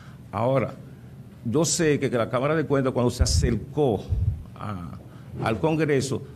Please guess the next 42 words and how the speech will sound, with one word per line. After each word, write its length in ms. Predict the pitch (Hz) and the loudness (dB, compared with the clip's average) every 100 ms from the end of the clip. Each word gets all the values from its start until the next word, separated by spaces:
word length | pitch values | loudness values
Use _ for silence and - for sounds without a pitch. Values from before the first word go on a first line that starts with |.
| - | -2
logró 800 | 117 123 117 113 139 156 160 - | 2 4 4 2 4 4 4 2
una 320 | 120 139 151 | 0 0 0
mejor 320 | 143 135 139 | 2 4 4
estructura 480 | 135 139 120 139 131 | 4 2 2 0 0
administrativa. 720 | 131 123 123 90 147 143 98 - - - - | 2 2 0 -2 -2 -2 -2 -8 -16 -14 -6
Gracias 340 | 98 127 139 165 | 0 0 2 2
a, 60 | |
a, 180 | 165 127 | 4 2
a 260 | 123 - 117 | 2 0 -2
la 180 | 107 | 0
organización 360 | 120 123 120 123 | 0 -2 -2 0
del 120 | 151 | 0
Congreso, 400 | 160 147 135 131 | -2 0 0 0
tiene 180 | 107 131 | -2 0
un, 140 | 139 - | -2 -2
una, 240 | 123 139 | 0 2
un, 480 | 135 - 123 131 117 | 2 2 0 0 -2
un, 180 | 120 131 135 | -2 -2 -2
un 160 | 120 | -2
buen 180 | 131 143 | 2 4
edificio, 720 | 143 127 95 151 180 - 101 - - - | 4 4 4 2 0 -2 -8 -10 -14 -4
buena 280 | 104 135 147 | 0 2 2
estructura, 840 | 135 147 127 139 170 180 120 95 - - | 2 0 0 2 2 2 0 -2 -8 -4
buenos 280 | 95 135 139 | 2 2 4
espacios. 720 | 139 - 139 160 175 - 104 90 - - | 2 0 0 2 0 -2 -4 -6 -12 -10
Lo, 360 | - 123 123 117 - 120 | -2 2 2 0 -4 -4
el 100 | 117 | 0
P 120 | 117 139 | 0 2
N 100 | 156 | 4
U 120 | 156 | 4
D 120 | 151 | 4
le 80 | 147 | 4
ha 40 | |
entrenado 460 | 151 147 135 151 147 | 2 2 2 4 4
bien 380 | 131 156 180 143 | 6 4 4 4
los, 280 | 117 - 120 | 2 0 -4
los 200 | 120 - | -2 -2
técnicos, 400 | - 180 160 131 | 0 2 2 0
que 60 | 110 | 0
son 140 | 131 | 0
muy 140 | 139 | 0
capacitados, 720 | 139 131 113 101 127 170 170 | 0 -2 -4 -4 0 2 2